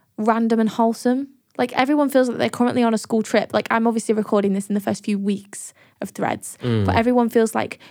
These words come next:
Speaker 1: we've all come on a school trip. We're all looking around going, "Well, what do we do now?" <laughs> We've got all this freedom in this new place, but we don't know how to put it. Um, it'll probably turn toxic in, like, eighteen months, but let's enjoy the golden months.
Speaker 2: While we can.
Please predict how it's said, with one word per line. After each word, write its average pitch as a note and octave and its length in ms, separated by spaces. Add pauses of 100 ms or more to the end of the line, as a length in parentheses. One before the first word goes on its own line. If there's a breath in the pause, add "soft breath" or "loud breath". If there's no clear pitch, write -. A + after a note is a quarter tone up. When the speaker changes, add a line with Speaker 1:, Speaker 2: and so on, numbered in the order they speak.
(100)
Speaker 1:
we've A#3 140
all C4 120
come C4+ 160
on B3+ 80
a A#3+ 40
school A3 220
trip. F#3+ 340 (180 loud breath)
We're A3 140
all A#3+ 120
looking B3 240
around G#3+ 260
going, F#3+ 300 (220)
"Well, G#3+ 100
what G3 80
do F#3 60
we F3+ 80
do F#3 140
now?" A3 340 (220)
<laughs> - 260 (560 loud breath)
We've C#4+ 120
got F4+ 160
all B3+ 60
this D4 180
freedom D#4+ 420
in A3 80
this B3 140
new C#4 140
place, D4+ 420
but - 100
we A3+ 80
don't C4+ 120
know C#4+ 100
how C4+ 100
to - 100
put - 180
it. - 160 (440 soft breath)
Um, G#3 360
it'll D4+ 180
probably C#4 300
turn E3+ 220
toxic - 420
in, F3+ 80
like, E3+ 160
eighteen F#3 340
months, F3 300
but - 220 (360 soft breath)
let's D#4 180
enjoy E4 260
the D4 80
golden A#3+ 540 (200)
months. - 440
Speaker 2:
While C#3 160
we C3 80
can. F#2 420